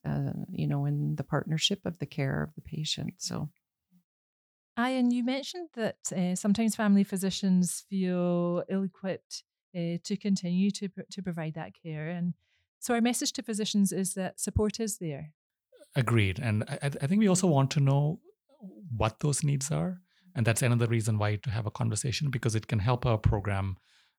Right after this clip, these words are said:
Speaker 3: uh, see whether there are any needs we are not meeting yet and whether we, we need to systematically meet them. Uh, so, for example, if we always hear questions about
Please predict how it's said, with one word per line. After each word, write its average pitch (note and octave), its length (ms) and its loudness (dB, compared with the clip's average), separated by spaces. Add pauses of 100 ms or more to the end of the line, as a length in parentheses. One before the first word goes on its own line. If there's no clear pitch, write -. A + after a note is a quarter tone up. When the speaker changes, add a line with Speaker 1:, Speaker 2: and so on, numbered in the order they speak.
(120)
Speaker 3:
uh, G2 140 -4
see A2 340 4
whether G#2 160 2
there G2 160 0
are G2 80 0
any G2+ 160 0
needs G2 280 0
we F#2+ 80 -2
are F#2 40 -2
not F#2 180 -2
meeting G2+ 320 -2
yet E2+ 240 -8
and - 140 -6
whether F#2 160 -4
we, F#2+ 300 -6
we G2+ 60 -4
need F#2+ 160 -6
to G#2+ 100 -4
systematically F#2+ 960 -4
meet G2+ 320 -4
them. G3 180 -2 (500)
Uh, F#2 100 -4
so, - 120 0
for G#2+ 80 4
example, G2+ 440 2
if F#2+ 140 -2
we G#2+ 100 -2
always G#2+ 400 0
hear G2+ 420 -2 (320)
questions G#2 380 0
about F#2+ 280 0